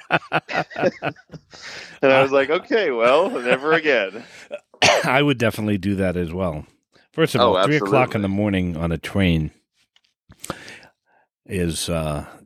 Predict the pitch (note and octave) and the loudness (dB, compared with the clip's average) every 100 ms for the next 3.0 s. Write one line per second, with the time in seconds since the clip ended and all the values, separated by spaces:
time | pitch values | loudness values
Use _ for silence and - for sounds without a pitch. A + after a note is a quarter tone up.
0 | F#2+ G#2+ G#2 - - - F2+ F2 A2 A2 | -2 0 0 -4 -12 -2 0 2 4 2
1 | - G#2+ G2+ F#2+ F#2+ F#2 C3 F2+ F2 E2 | 2 0 0 -2 2 2 2 2 2 2
2 | F2 G#2 C3 D#3 E3+ F3+ E3 D#3 - | 0 -2 -2 2 2 2 2 0 -4